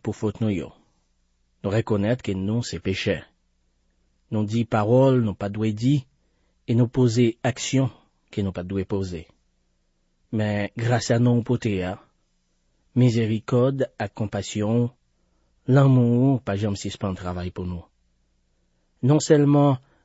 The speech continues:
lanmou voye kreslan sou la kwa man li ban nou mwayen pou n kenbe kominyon avèk ou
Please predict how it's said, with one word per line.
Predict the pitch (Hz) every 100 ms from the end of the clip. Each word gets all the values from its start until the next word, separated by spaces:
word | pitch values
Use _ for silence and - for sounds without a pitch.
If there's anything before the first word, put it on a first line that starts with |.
| -
lanmou | 135 139 135 131 139 156 123
voye | 117 113
kreslan | - 117 - 131
sou | - 101
la | 98
kwa | - 135 131
man | 117 123 127 _ _ -
li | 135
ban | 127 131
nou | 139
mwayen | 139 139 127 127 139 -
pou | -
n | 107
kenbe | 104 101 107
kominyon | - 107 107 107 92
avèk | 87 90 -
ou | 85